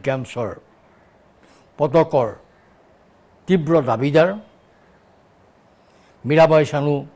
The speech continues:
আমেৰিকাত অনুষ্ঠিত হোৱা ৱৰ্ল্ড ৱেইটলিফটিং চেম্পিয়নশ্বিপত তেওঁ champion হৈছিল।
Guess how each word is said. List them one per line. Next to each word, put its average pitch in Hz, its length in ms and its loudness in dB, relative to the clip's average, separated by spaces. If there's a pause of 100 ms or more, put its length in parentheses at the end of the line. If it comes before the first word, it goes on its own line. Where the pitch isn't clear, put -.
(420)
আমেৰিকাত 147 480 0 (100)
অনুষ্ঠিত 139 400 -8 (100)
হোৱা 131 200 0 (480)
ৱৰ্ল্ড 147 280 2
ৱেইটলিফটিং 143 460 -4 (140)
চেম্পিয়নশ্বিপত 127 760 -10 (840)
তেওঁ 135 160 -2 (100)
champion 143 400 -4
হৈছিল। 170 300 -2